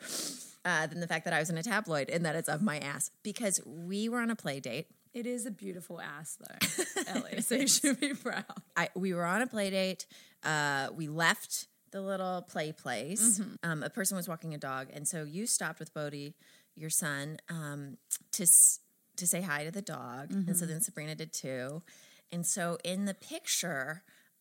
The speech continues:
Speaker 1: it's my, I'm leaning over, so it's my butt
Speaker 2: <laughs>
Speaker 1: with you and your son are what are captured. And so I'm leaning over, so you just see my butt. But, uh,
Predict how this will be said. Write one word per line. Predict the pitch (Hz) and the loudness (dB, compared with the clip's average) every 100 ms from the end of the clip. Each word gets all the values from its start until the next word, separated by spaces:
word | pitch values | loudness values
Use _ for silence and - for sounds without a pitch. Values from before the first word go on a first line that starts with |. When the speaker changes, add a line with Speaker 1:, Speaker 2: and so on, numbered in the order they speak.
| _ _ _ - | _ _ _ -8
Speaker 1:
it's | 190 - 190 | -2 0 0
my, | 180 185 180 - | 0 0 0 -2
I'm | 190 196 | -2 0
leaning | 190 202 190 | 0 0 0
over, | 139 190 226 175 123 - | 0 0 0 0 -2 0
so | - 175 | -2 0
it's | 170 | 0
my | 175 165 160 | 0 -2 -2
butt | - 208 190 - - - - - 508 - | 2 4 4 2 -4 -6 -6 0 0 2
Speaker 2:
<laughs> | 453 339 349 | -2 -2 -2
Speaker 1:
with | 165 190 214 170 123 202 - - - - - - - - _ _ _ _ - - 262 | 0 4 6 6 2 -2 -4 -6 -8 -12 -18 -20 -20 -20 _ _ _ _ -6 -2 0
you | 190 202 202 | 2 4 6
and | 196 | 4
your | 190 190 | 4 4
son | - 226 226 247 143 139 - | 6 8 8 8 4 -2 0
are | 175 | 2
what | 185 175 | 6 6
are | 170 | 4
captured. | 196 190 220 294 - 123 - 381 349 320 302 | 4 6 6 4 -4 -4 -6 -12 -8 -6 -2
And | 190 | 2
so | - 196 180 165 - _ _ - | 4 4 4 0 -4 _ _ 2
I'm | 190 220 | 4 4
leaning | 214 190 175 | 2 0 2
over, | 185 196 170 | 4 4 4
so | 156 - | 2 0
you | 160 - | 0 -6
just | 180 170 - | 0 4 6
see | - 143 | 6 2
my | 139 131 | -8 -6
butt. | 131 - - - - - | -6 -6 -14 -20 -10 2
But, | 202 170 135 - - | 6 6 6 -2 -2
uh, | 175 156 147 143 151 | 2 4 4 2 0